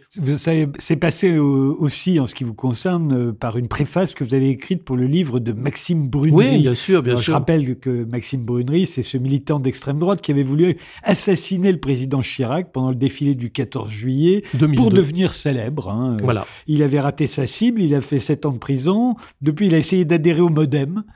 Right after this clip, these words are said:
Speaker 2: Oui,
Speaker 1: Il
Speaker 2: il
Speaker 1: a
Speaker 2: a,
Speaker 1: soutenu
Speaker 2: il a
Speaker 1: Ségolène Royal pour la présidentielle. Je me demande, lui aussi, ce que vous avez bien pu lui trouver d'intéressant,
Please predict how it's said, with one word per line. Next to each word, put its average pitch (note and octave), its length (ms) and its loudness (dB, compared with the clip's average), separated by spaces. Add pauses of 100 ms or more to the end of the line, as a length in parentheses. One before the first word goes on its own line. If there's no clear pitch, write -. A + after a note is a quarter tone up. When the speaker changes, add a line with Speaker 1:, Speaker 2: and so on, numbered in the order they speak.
(160)
Speaker 2:
Oui, D#3+ 140 6
Speaker 1:
Il E3 60 8
Speaker 2:
il D#3+ 40 4
Speaker 1:
a D#3 60 6
Speaker 2:
a, - 20 4
Speaker 1:
soutenu F#3 840 4
Speaker 2:
il - 20 4
a - 20 0
Speaker 1:
Ségolène F3+ 440 2
Royal E3+ 400 2
pour D#3+ 100 -2
la D3 80 0
présidentielle. D#3 760 0 (220)
Je - 300 -2
me F#3+ 80 4
demande, A3+ 340 -2
lui D3+ 140 -2
aussi, G3 280 0
ce - 120 -8
que F#3+ 80 2
vous C3+ 140 -2
avez E3+ 100 2
bien D3 180 2
pu E3 140 -2
lui E3 140 2
trouver C#3+ 260 0
d'intéressant, C#3+ 640 0